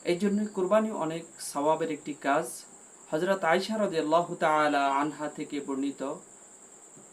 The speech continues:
রাসূলুল্লাহ সাল্লাল্লাহু আলাইহি সাল্লাতু সাল্লাম ইরশাদ করেন যে, "ঈদুল আজহার দিন কোরবানির চেয়ে অন্য কোনো আমল আল্লাহ তাআলার কাছে এত বেশি পছন্দনীয় না,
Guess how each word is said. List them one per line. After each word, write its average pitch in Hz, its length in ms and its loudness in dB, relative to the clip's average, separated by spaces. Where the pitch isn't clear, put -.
রাসূলুল্লাহ 196 500 2
সাল্লাল্লাহু 175 600 0
আলাইহি 175 340 2
সাল্লাতু 160 380 -4
সাল্লাম 147 340 -2
ইরশাদ 135 260 -6
করেন 147 320 -4
যে, 143 440 0
"ঈদুল 190 300 -2
আজহার 160 440 0
দিন 147 300 -2
কোরবানির 175 520 -2
চেয়ে 147 360 -4
অন্য 196 380 0
কোনো 160 160 -2
আমল 156 300 0
আল্লাহ 160 280 0
তাআলার 160 320 0
কাছে 139 460 -4
এত 151 200 -4
বেশি 151 360 -6
পছন্দনীয় 139 640 -4
না, 127 180 -8